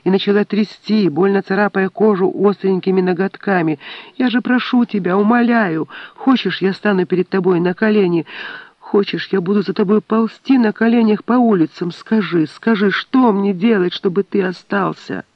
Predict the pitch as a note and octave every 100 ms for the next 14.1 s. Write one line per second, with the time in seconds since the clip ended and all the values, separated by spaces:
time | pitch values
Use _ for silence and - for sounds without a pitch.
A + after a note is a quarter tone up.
0 | _ _ _ _ _ _ _ _ _ _
1 | D3+ C#3+ - F2 A#2 A#2 C3+ C#3+ - -
2 | _ - - _ _ _ - - _ F3+
3 | G3+ A3+ - - F#3 C3+ A2+ B2 - _
4 | _ _ _ _ D3+ E3+ F3+ F#3+ F#3 F3+
5 | F#3 F#3+ F#3+ G#3 F#3+ F#3 G3 B3 C#4+ -
6 | E3+ - - - - - F3 F#3+ F#3+ G3
7 | F3 - F#3+ E3 F#3 G3 A#3+ B3+ F#3 -
8 | E3 D#3+ D#3 D3+ - - D3+ C#3 C3+ C3+
9 | - - - _ _ _ E3+ D3 C#3 E3
10 | D3 F#3 F#3+ G3 G#3+ A3 F3+ D3 C3 C#3
11 | - A#3+ A3+ E3+ - A3 B3 D4+ C#4+ C#4+
12 | E3 C3 A#2 G#2+ - _ _ _ _ _
13 | _ _ _ - D#3 E3+ A#3 C4+ B3+ F3+
14 | C#3+